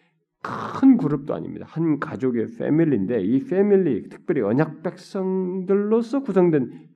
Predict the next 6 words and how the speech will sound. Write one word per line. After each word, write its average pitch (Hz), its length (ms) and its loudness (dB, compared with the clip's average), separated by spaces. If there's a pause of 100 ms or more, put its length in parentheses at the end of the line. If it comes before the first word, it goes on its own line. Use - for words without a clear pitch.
이 95 160 -6 (320)
가족이 92 720 -2 (400)
여기에 98 440 -4 (220)
벌써 - 320 -16
이런 135 520 -2
타락이 127 720 -8